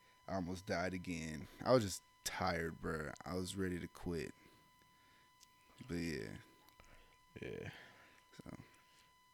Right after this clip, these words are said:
Speaker 2: We were supposed to go somewhere tonight, but we didn't end up going. But, uh, I'm going, uh, I'll be shooting some shit here, Arizona, then come back, then we're going to Kansas City.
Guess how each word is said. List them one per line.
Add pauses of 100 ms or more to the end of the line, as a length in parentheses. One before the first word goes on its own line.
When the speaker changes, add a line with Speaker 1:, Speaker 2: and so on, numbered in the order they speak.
(160)
Speaker 2:
We
were
supposed
to
go
somewhere
tonight,
but
we
didn't
end
up
going. (360)
But,
uh, (260)
I'm
going, (1080)
uh, (360)
I'll
be
shooting
some
shit (340)
here, (440)
Arizona,
then
come
back,
then
we're
going
to
Kansas
City.